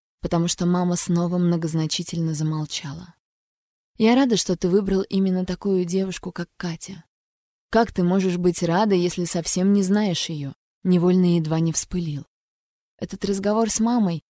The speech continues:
его выматывал. Она словно специально говорила совсем не то, что он ожидал от нее услышать. И Катя старается, он это видит, однако все их попытки пока даже рядом не стояли с желаемым результатом.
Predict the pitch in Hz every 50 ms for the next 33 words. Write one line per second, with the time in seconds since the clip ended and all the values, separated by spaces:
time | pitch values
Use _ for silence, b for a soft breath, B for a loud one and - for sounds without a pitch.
0 | _ _ _ - 196 196 190 208 202 196 214 214 202 185 165 - - 147 156 165
1 | 170 - _ _ _ _ _ _ _ - 180 202 208 202 226 220 220 220 220 214
2 | - - 226 202 - - 220 214 226 226 220 214 208 196 190 190 190 202 202 214
3 | 208 202 190 - 196 190 - - 208 202 202 202 202 190 - - 208 214 214 -
4 | - - - 190 190 202 196 196 190 180 185 180 175 175 180 202 208 - - 185
5 | 175 - 185 175 170 175 175 180 185 180 - - 196 196 190 165 - - - -
6 | - - - _ _ _ _ _ _ _ _ _ _ 170 156 - - 160 165 -
7 | 220 202 - - 202 196 190 190 190 185 - - 175 170 175 180 170 - - 165
8 | 151 147 156 180 185 185 170 B B B B B B - 185 180 202 202 208 -
9 | 202 185 - - 220 214 202 - - - 202 196 - - 254 254 - - - 165
10 | 147 b b b b - 180 - 214 196 190 196 185 185 196 185 196 202 220 214
11 | 202 180 175 175 175 165 - - 175 165 170 180 190 190 185 175 160 160 165 170
12 | 165 165 165 165 165 165 165 165 165 160 160 160 170 165 165 - - 170 156 156
13 | - - - -